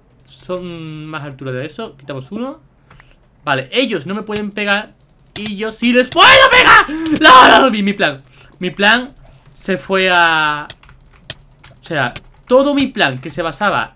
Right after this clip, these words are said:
en pegarle desde lejos se fue, vamos, pero, pero lo, lo, lo más lejos del mundo, ¿eh?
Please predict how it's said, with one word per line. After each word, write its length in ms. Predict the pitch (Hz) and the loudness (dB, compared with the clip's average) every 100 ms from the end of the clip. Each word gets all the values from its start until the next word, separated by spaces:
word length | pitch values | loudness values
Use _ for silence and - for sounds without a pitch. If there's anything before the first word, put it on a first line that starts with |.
| _ | _
en 180 | 175 165 | -8 -8
pegarle 460 | 131 165 208 196 | -6 -4 -2 -4
desde 200 | 156 131 | -6 -6
lejos 380 | 156 196 - 403 - _ _ - - _ _ _ - _ _ _ _ _ _ _ | -8 -8 -8 -12 -16 _ _ -20 -20 _ _ _ -20 _ _ _ _ _ _ _
se 260 | - - 156 | -14 -8 -8
fue, 600 | - 170 175 175 175 165 | -8 -4 -2 -2 -2 -4
vamos, 300 | 160 170 131 | -6 -6 -8
pero, 500 | 123 120 113 113 110 | -10 -10 -10 -12 -12
pero 160 | 120 117 | -12 -10
lo, 120 | 120 | -10
lo, 240 | 123 123 120 - _ _ _ _ - - - | -10 -14 -14 -20 _ _ _ _ -20 -14 -10
lo 140 | 151 | -6
más 120 | 175 190 | -4 -2
lejos 200 | 180 170 | -4 -6
del 100 | 131 | -8
mundo, 280 | 110 104 | -10 -12
¿eh? 80 | 165 | -14